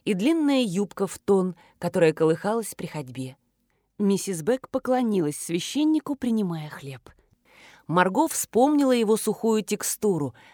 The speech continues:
как он быстро растворяется на языке, проходит в горло. Прислонившись к стене, она смотрела на позолоченный алтарь,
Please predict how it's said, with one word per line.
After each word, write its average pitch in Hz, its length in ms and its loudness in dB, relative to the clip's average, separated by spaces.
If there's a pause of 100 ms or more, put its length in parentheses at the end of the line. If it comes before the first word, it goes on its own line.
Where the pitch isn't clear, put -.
(160)
как 233 200 0
он 247 180 6
быстро 202 400 2
растворяется 180 760 0
на 180 60 4
языке, 202 480 -2 (420)
проходит 254 500 0
в 156 120 -10
горло. 147 460 0 (760)
Прислонившись 180 680 0
к - 60 -12
стене, 202 460 0
она 180 140 0
смотрела 196 500 0
на 185 140 0
позолоченный 190 680 0
алтарь, 185 520 -2